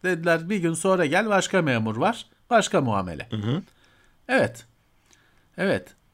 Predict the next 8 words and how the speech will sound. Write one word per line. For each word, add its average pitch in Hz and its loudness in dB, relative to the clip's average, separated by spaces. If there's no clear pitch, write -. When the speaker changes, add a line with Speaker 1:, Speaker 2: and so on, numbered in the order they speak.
Speaker 1:
Şimdi 175 0
dolayısıyla 220 6
bu 185 2
durumda 214 4
evet, 226 2
hani 147 0
kargo 175 2
parası, 180 0